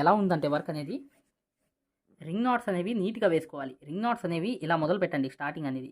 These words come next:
ఎలా అంటే దాని మీద కరెక్ట్గా దాని మీద రావాలి వాలదు. చూడండి, ఇలా అనేది రింగ్ నాట్ అనేది మీకు చూపించాను గతంలో. ఎలా అనేది వేయాలనేది, ఆ సైజ్ అనేది చూసుకుని ఆ సైజ్ అనేది దాని మీద వాలాలి.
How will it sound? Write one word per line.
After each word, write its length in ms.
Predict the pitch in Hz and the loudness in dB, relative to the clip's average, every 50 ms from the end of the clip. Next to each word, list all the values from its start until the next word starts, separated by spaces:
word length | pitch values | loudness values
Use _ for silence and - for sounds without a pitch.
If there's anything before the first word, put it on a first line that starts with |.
| - 135 | -12 -8
ఎలా 100 | 135 160 180 180 | -6 -4 -4 -4
అంటే 140 | 165 170 202 247 202 151 | -4 -4 -6 -6 -4 -2
దాని 140 | 147 143 147 147 | -2 0 0 0
మీద 120 | 156 165 190 220 285 277 - | 0 0 0 0 -2 -4 -6
కరెక్ట్గా 360 | 156 143 - _ 190 175 180 214 - - _ _ _ _ _ _ _ _ _ _ _ - | -10 -10 -10 _ -8 -6 -6 -6 -6 -10 _ _ _ _ _ _ _ _ _ _ _ -8
దాని 140 | 151 156 165 170 | -6 -4 -2 2
మీద 100 | 196 220 196 175 | 4 6 6 8
రావాలి 220 | 175 196 196 175 143 143 | 8 8 8 6 6 6
వాలదు. 360 | 156 180 180 170 147 147 135 139 - _ _ _ _ _ - | 6 6 6 4 2 0 -4 -8 -10 _ _ _ _ _ -8
చూడండి, 240 | 160 175 185 190 190 160 | -4 -2 -2 0 0 0
ఇలా 100 | 156 156 170 | 2 2 2
అనేది 160 | 185 202 196 175 | 0 0 -2 -2
రింగ్ 140 | 160 170 190 | 0 2 2
నాట్ 140 | 208 202 196 | 2 4 4
అనేది 200 | 185 185 180 180 190 175 | 2 2 2 2 0 0
మీకు 100 | 165 - | 0 -2
చూపించాను 360 | 180 165 175 - - 160 143 131 135 | -4 -6 -4 -4 -4 -4 -2 -2 -2
గతంలో. 280 | 135 160 151 135 127 139 - - - - - _ _ - 139 | -2 -2 -2 -4 -4 -6 -10 -18 -20 -20 -20 _ _ -12 -6
ఎలా 140 | 143 160 190 202 | -2 2 2 2
అనేది 240 | 190 185 180 185 190 175 143 147 | 4 2 2 0 0 -2 -2 -2
వేయాలనేది, 520 | 147 147 160 165 160 156 143 135 131 131 127 - - 131 139 | 0 2 4 4 4 4 2 0 0 -2 -6 -10 -6 -4 -4
ఆ 20 | 143 - - | -2 -2 -2
సైజ్ 200 | 156 175 208 214 | -2 0 2 2
అనేది 160 | 208 196 180 185 | 2 2 2 0
చూసుకుని 320 | 180 175 175 - 170 196 262 285 151 143 | -2 -2 -2 -2 -2 0 0 0 0 -2
ఆ 20 | - - | -2 -2
సైజ్ 180 | - 190 226 226 | 0 0 2 2
అనేది 160 | 220 220 226 202 180 | 2 2 2 4 4
దాని 120 | 165 175 208 | 4 6 6
మీద 80 | 208 165 147 | 6 6 8
వాలాలి. 300 | 156 202 220 170 143 | 8 8 6 4 2